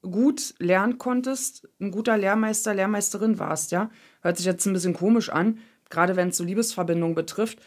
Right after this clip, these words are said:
aber das war hier einfach deine Aufgabe für diesen Menschen. Das ist wie so, ähm,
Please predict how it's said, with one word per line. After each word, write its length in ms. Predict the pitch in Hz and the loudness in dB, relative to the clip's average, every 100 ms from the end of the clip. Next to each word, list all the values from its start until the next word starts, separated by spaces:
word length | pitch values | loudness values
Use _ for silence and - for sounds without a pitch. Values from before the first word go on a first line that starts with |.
| - - | -20 -6
aber 180 | 175 | 0
das 220 | 180 175 190 | 2 0 0
war 120 | 185 | 0
hier 120 | 185 | 0
einfach 280 | 165 170 170 | -2 -4 -2
deine 240 | 175 165 | -2 0
Aufgabe 400 | 135 156 - 165 | 0 -2 -2 -2
für 160 | 170 170 | -2 -8
diesen 240 | 156 165 | -4 -4
Menschen. 520 | 156 190 - 160 156 _ _ _ _ _ _ _ _ _ _ _ _ _ _ _ _ _ _ _ _ _ _ _ _ _ _ _ - - - _ - | -2 -2 -2 -6 -10 _ _ _ _ _ _ _ _ _ _ _ _ _ _ _ _ _ _ _ _ _ _ _ _ _ _ _ -20 -20 -20 _ -4
Das 200 | 170 - | -2 -2
ist 180 | 180 208 | -2 0
wie 80 | |
so, 320 | 214 190 185 - | 0 2 2 2
ähm, 840 | 170 170 170 165 160 160 160 | 2 2 0 -2 -4 -8 -10